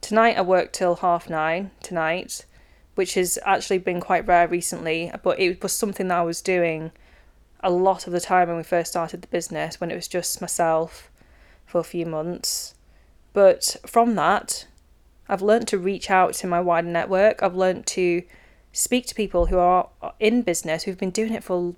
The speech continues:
way longer, who have made so much more success out of what they've done than we have.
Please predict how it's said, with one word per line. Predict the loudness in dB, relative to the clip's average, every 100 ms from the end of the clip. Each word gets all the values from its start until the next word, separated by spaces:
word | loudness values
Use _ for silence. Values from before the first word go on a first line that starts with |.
| -6
way | -4 -2 -2
longer, | -2 -2
who | -4 -6
have | -4 -4 -6 _ -10
made | -4 -2 -2 -6 -16 -20 _
so | -8 -4 2 2 2
much | 0 -4 -4
more | 0 2 4 2
success | -2 -8 -2 0 0 -2
out | -4
of |
what | -4 -4
they've | -4 -2
done | -4 -2
than | -6 -6
we | -4 -4
have. | -4 -4 -6